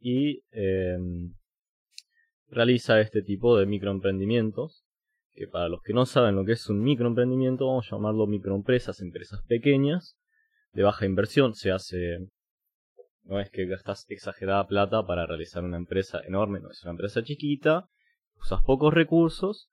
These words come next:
donde se suele, suele trabajar la sola persona, el emprendedor, que es la persona que realiza este emprendimiento. Y bueno, yo les traigo hoy a una compañera mía que tiene un, varios microemprendimientos,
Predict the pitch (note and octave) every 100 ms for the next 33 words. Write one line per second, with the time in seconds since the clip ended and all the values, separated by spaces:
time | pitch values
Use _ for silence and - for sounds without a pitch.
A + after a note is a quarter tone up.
0 | _ _ _ _ A#2+ A#2+ A#2+ A#2 A#2 -
1 | - G#2+ D#3+ D3+ A2 - C#3 B2 G#2+ B2+
2 | A#2+ - A#2 G#2 G#2 B2 F2+ F2 E2+ F2
3 | F2 G2 A#2 F2 E2 D#2+ D#2+ - G2 F#2
4 | E2 D#2 E2+ E2 F#2+ - E2+ - E2 D#2+
5 | E2 A2 G#2+ - _ _ _ _ _ _
6 | _ _ _ _ C#3+ E3+ D3+ D3 D#3 -
7 | C#3 C3+ - C#3 C3+ C3+ D3 D3+ F3 E3+
8 | _ _ _ - - - _ - F2+ F#2
9 | F#2 F2+ F2 E2+ F2+ F2+ F#2 G#2 A2 D3
10 | D3+ G#3 - _ _ _ _ _ _ -
11 | D3 D#3 C3 G#2 F#2+ C#3 C3 G#2+ G#2+ G#2
12 | G2+ G#2 G2+ G#2 A2+ C#3 C#3+